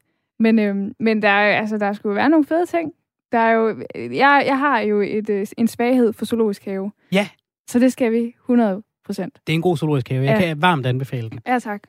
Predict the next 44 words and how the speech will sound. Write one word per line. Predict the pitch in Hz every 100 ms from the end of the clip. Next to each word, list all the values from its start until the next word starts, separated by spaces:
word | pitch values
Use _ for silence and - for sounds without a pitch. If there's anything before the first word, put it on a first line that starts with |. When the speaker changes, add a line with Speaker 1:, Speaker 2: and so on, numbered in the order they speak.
| _ -
Speaker 2:
Jeg | 156
Speaker 1:
Og |
Speaker 2:
er | 160
Speaker 1:
så |
Speaker 2:
vild | 185 165
med, | 147 139 131
øh, |
sælerne. | - 185 113 101 - _ _ _ _
Speaker 1:
Sælerne? | 349 359 226 - -
Speaker 2:
Ja, |
Speaker 1:
Jamen, | 233
dem | 226 330
Speaker 2:
de |
Speaker 1:
vil | 330
Speaker 2:
er |
Speaker 1:
vi | -
Speaker 2:
lige | 143
Speaker 1:
gå |
Speaker 2:
ved | 233
Speaker 1:
efter. | 117
Speaker 2:
indgangen. | 110 240 _ _ -
Speaker 1:
Ja. | 302 - _ _ - - _ _ _
Og | 233
så, | 240 262 262
øh, | 233 214 190 - 247 - _ _ _ _ _
så | -
er | 262
det | 262
jo |
der, | 262 254 220
H |
C | -
Andersen | 107 226 240
også | 196 220
er | 226
fra. | 196 202 -
Og | 214
sådan. | 208 208
Der | 226
er |
jo | 247
masse | 254 269 262
klassik-, | - 220 220 -
Speaker 2:
Mm. | -